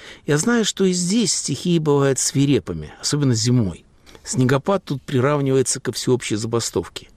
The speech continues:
Жизнь, обыкновенная, трудовая, прекращается, и начинается кошмар,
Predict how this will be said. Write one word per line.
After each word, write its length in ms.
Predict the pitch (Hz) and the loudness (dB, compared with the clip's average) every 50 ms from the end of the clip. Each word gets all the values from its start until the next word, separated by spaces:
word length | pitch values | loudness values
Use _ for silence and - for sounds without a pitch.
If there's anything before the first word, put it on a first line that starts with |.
| - - - - - | -20 -20 -14 -6 -2
Жизнь, 420 | 143 143 190 269 285 - - 113 - | 0 2 4 4 2 2 -2 -8 -6
обыкновенная, 800 | - 139 143 147 156 165 165 170 170 170 147 127 117 107 104 101 | -4 -4 -2 -2 0 0 2 2 2 2 2 2 0 -2 -4 -6
трудовая, 640 | - 143 147 143 143 147 156 147 123 107 98 95 95 - | -4 -4 -2 0 2 2 2 2 2 0 -2 -4 -8 -8
прекращается, 880 | - 143 - - 196 214 202 - - 156 117 104 98 - - - 87 - - | -10 -6 -2 0 2 2 2 2 2 2 0 0 -2 -4 -8 -10 -12 -12 -6
и 100 | - 127 | -2 0
начинается 460 | 131 131 - - 262 247 - - 196 | 0 0 0 0 0 0 0 0 -2
кошмар, 600 | - - 180 - - - 202 208 285 320 311 | 0 0 0 0 0 2 2 2 2 2 0